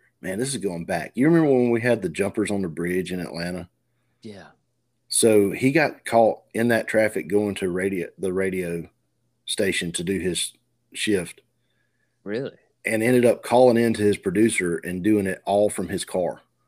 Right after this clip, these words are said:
Speaker 2: Wow.
Speaker 1: The whole freaking show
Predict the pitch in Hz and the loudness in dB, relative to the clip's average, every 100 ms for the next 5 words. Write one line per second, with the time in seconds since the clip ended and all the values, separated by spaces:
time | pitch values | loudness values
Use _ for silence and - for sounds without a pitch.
0 | _ _ _ _ _ _ _ _ _ _ | _ _ _ _ _ _ _ _ _ _
1 | _ _ _ 90 87 90 92 95 85 78 | _ _ _ -10 -6 -2 2 2 0 -6
2 | _ _ - 120 107 87 110 110 110 98 | _ _ 2 4 4 2 4 4 4 -2
3 | - 101 107 101 104 - 98 92 90 | -10 -2 -2 0 -4 0 0 0 -4